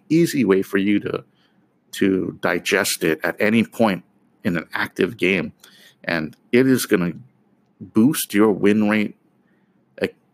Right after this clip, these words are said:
by, I think, you know, I'd say five to ten percent at the very least.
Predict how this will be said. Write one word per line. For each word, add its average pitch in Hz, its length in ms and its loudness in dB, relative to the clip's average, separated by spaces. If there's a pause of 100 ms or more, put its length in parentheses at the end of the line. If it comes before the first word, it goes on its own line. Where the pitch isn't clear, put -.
(480)
by, 85 460 -2 (400)
I 104 100 -4
think, 107 440 -2 (1080)
you 98 260 -4
know, 80 100 0
I'd 107 180 -2
say 73 160 -4
five 85 320 -4
to - 80 -14
ten 82 200 -6
percent - 360 -6
at - 80 -10
the 76 60 -8
very 80 440 -2
least. - 380 -8